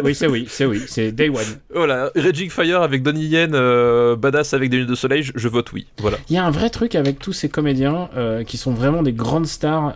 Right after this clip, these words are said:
Speaker 1: euh, du cinéma chinois, et, euh, et qui deviennent stars sur le tard en France, genre, euh,
Speaker 2: Oui, c'est vrai, ouais.
Speaker 1: euh, Jet Li, il est devenu, euh, star en France quand, euh, bah, quand il, quand il était déjà vieux, quoi.
Speaker 2: Oui, quand il, quand il a, bah, quand, euh, sa prime jeunesse était, était déjà derrière lui, ouais,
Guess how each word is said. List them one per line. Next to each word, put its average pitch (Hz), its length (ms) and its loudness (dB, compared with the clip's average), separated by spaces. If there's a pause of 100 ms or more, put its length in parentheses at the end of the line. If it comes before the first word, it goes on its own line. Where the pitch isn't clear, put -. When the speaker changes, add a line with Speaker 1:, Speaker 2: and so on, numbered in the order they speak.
Speaker 1:
euh, 110 360 0
du 110 140 -2
cinéma 123 360 0
chinois, 127 480 -2 (560)
et, 123 200 2
euh, 117 540 2
et 127 100 -6
qui - 140 -10
deviennent 143 360 2
stars 165 520 -4
sur - 280 -2
le 135 100 2
tard 160 240 -2
en 117 40 -4
France, 135 340 -6
genre, 110 240 0
euh, 107 220 -2
Speaker 2:
Oui, 131 140 0
c'est 151 140 -2
vrai, 127 200 2
ouais. 107 160 -4 (160)
Speaker 1:
euh, 107 240 2
Jet 127 200 -2
Li, 185 100 2
il 151 80 2
est 127 60 2
devenu, 131 520 2
euh, 110 220 0
star 127 220 -2
en 123 80 -2
France - 260 -6
quand, 120 400 0
euh, 104 140 0
bah, 107 220 -2
quand 107 160 -4
il, 104 420 -4
quand 113 80 -4
il 104 60 0
était 104 120 -2
déjà 113 220 0
vieux, 285 140 -4
quoi. 107 180 -8 (340)
Speaker 2:
Oui, 208 140 0
quand 147 180 -4
il, 127 60 -16
quand 131 240 -2
il 127 80 0
a, 123 40 2
bah, 117 200 0 (240)
quand, 139 240 -2
euh, 113 240 2
sa 123 180 -2
prime 175 320 -2
jeunesse 139 400 -2
était, 120 320 -2
était 113 160 -6
déjà 120 140 -2
derrière 113 240 0
lui, 143 120 -2
ouais, 107 140 -2